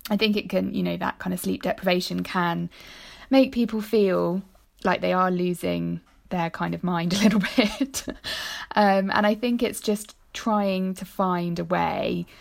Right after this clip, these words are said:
with those that you have around you for support to, to get rests in whenever you can,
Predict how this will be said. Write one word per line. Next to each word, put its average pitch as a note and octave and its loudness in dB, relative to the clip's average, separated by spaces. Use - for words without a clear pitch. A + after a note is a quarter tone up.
with E3+ 0
those F3+ 4
that - -8
you F3 -2
have E3+ -2
around E3+ -2
you E3 -6
for F3 -8
support F3 -4
to, E3 -4
to - -8
get - -6
rests - -6
in D#3+ -4
whenever D#3+ -4
you D#3+ -6
can, E3 -6